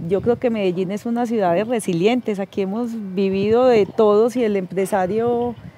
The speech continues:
antioqueño y, el, y la familia antioqueña es una familia resiliente,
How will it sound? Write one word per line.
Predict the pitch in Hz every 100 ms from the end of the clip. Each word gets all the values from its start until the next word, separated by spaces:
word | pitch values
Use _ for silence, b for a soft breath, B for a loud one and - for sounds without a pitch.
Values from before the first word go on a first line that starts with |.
| B
antioqueño | 208 214 220 190 - 208 220 240 233
y, | 220
el, | 196 190 190 185 180 185 B B -
y | 233
la | 220
familia | 214 214 208 208 233
antioqueña | 233 220 - 202 185 220 233
es | 233
una | 254 247
familia | 226 208 180 226
resiliente, | 240 - 175 175 233 262 214